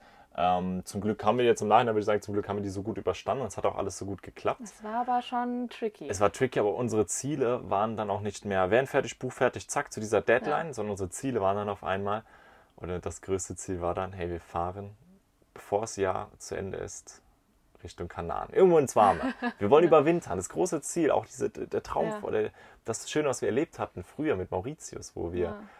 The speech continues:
Speaker 2: Ja.
Speaker 1: ja neun oder acht Monate weg waren, auch überwintert haben, was uns so viel Kraft, Freude geschenkt hat, das wollen wir oder so ähnlich wieder erleben. Also weg und kiten gehen, wann wir wollen. Trotzdem arbeiten. Arbeit macht sehr
Speaker 2: Genau.
Speaker 1: Spaß. Das wollen wir, äh,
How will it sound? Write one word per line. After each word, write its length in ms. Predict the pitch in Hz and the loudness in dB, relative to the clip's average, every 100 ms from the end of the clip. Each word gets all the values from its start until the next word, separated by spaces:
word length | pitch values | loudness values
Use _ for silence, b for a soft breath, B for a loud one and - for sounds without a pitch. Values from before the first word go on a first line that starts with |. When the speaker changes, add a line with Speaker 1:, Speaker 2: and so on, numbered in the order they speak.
| B - | B -10
Speaker 2:
Ja. 260 | 85 82 | -2 -2
Speaker 1:
ja 60 | 82 | -2
neun 340 | 87 90 90 | -2 -4 -4
oder 120 | 85 | -2
acht 160 | 87 - | -2 -2
Monate 640 | 104 101 95 - 92 87 92 | 0 0 0 0 0 2 0
weg 180 | 117 | -2
waren, 140 | 85 85 | -4 -4
auch 100 | 98 | -2
überwintert 540 | 95 92 104 95 - | 0 0 0 -6 -4
haben, 200 | 117 113 | -2 -2
was 140 | 92 98 | -4 -8
uns 140 | 101 | -8
so 80 | 120 | -6
viel 80 | 120 | -6
Kraft, 420 | - 131 139 - | -4 -4 -4 -8
Freude 320 | 113 123 135 | 2 4 4
geschenkt 360 | 104 - 92 92 | 0 -6 -6 -4
hat, 100 | 101 | -4
das 160 | 120 | -4
wollen 160 | 117 120 | -4 0
wir 160 | 120 98 | 0 4
oder 220 | 104 101 | 4 4
so 180 | 101 - | 0 0
ähnlich 540 | 113 127 90 85 - B B B | 0 0 0 -2 -4 B B B
wieder 220 | - 147 117 | -2 4 4
erleben. 340 | 110 139 104 | 4 0 0
Also 280 | - 90 90 b b b b _ | -4 -6 -12 b b b b _
weg 400 | - 120 - - - - - 104 | 0 0 0 -18 -20 -20 -16 -14
und 300 | 85 85 82 - - - - | -12 -12 -14 -14 -12 -14 -6
kiten 380 | - 123 - | 2 2 2
gehen, 180 | 95 92 | 0 0
wann 160 | 90 95 | 2 2
wir 180 | 98 92 | 2 6
wollen. 480 | 104 113 90 87 87 b b b b - | 6 6 2 -2 -12 b b b b -10
Trotzdem 340 | - 143 - 120 | 2 2 2 -2
arbeiten. 560 | 151 143 82 - 107 | 2 4 4 4 -6
Arbeit 400 | 95 - 131 143 | -6 0 2 2
macht 180 | 135 - | 0 -2
sehr 120 | 269 | -2
Speaker 2:
Genau. 100 | 247 | 0
Speaker 1:
Spaß. 280 | 190 160 - | 2 2 0
Das 160 | 104 - | -6 -2
wollen 100 | 131 | 0
wir, 80 | 123 120 120 | 0 0 -2
äh, 40 | - | -6